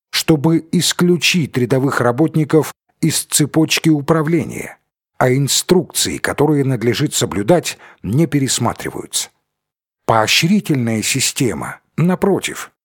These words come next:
представляет собой лучшие методы, которые определяются и совершенствуются при участии всех сотрудников.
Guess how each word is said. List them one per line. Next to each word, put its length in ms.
представляет 720
собой 460
лучшие 680
методы, 560
которые 420
определяются 920
и 100
совершенствуются 1200
при 140
участии 800
всех 300
сотрудников. 800